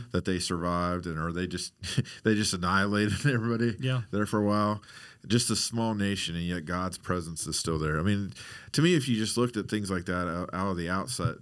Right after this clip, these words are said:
Speaker 1: just not even looking at Christianity, just look at the world. This is the thing that always baffles me too, thinking about, you know, why do evil people wanna do something that they don't, they don't, they're not gonna be able to, to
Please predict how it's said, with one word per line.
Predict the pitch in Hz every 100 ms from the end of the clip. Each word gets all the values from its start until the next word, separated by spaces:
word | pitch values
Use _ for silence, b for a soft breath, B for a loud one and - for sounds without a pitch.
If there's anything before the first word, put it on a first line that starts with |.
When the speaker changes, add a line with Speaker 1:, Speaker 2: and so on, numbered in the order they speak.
| -
Speaker 1:
just | 95
not | 113 113
even | 98 98
looking | 101 92
at | -
Christianity, | 90 - 87 90
just | 80 -
look | 160
at | 110
the |
world. | 95 87 101 73 - _ B B B B B B - -
This | - 123
is | 110
the | 92
thing | 107 95
that | 90
always | 104 98 87
baffles | 92 92 92 87 87
me | 87
too, | - 87 85
thinking | 87 87
about, | 85 82 -
you | - 82
know, | 80 80 - - _ - _ b b b b b b b b - - _ -
why | 104 156
do | 165
evil | - 123 127 123
people | 117 98 90 82 78 80 95 - _ _ _ _ - -
wanna | 107 98
do | 90 98
something | - 92 90 82
that | 82 -
they | 87
don't, | 90 87 80 -
they | 90 90
don't, | 104 - 92
they're | 98
not | 113 120
gonna | 123
be | 107
able | 104 98
to, | 90 87 -
to | -